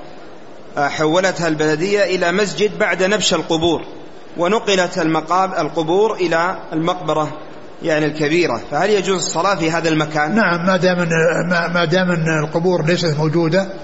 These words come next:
Speaker 2: وأنها نبشت، آه، هذا المسجد، مسجد الرسول صلى الله عليه وسلم، كان فيه قبور للمشركين وقد نبشت.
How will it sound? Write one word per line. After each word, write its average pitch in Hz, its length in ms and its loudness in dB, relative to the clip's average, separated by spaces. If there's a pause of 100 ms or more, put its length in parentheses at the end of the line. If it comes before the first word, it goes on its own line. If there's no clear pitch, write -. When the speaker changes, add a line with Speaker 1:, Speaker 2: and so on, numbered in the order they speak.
(300)
Speaker 2:
وأنها 160 460 2
نبشت، 170 580 2 (680)
آه، 175 180 0 (180)
هذا 220 360 2
المسجد، 185 360 2
مسجد 160 140 2
الرسول 175 400 2
صلى 185 100 2
الله 226 140 4
عليه 240 80 0
وسلم، - 0 - (300)
كان 226 240 4
فيه 202 200 2
قبور 214 360 2
للمشركين 165 540 0 (480)
وقد 196 260 2
نبشت. 196 480 2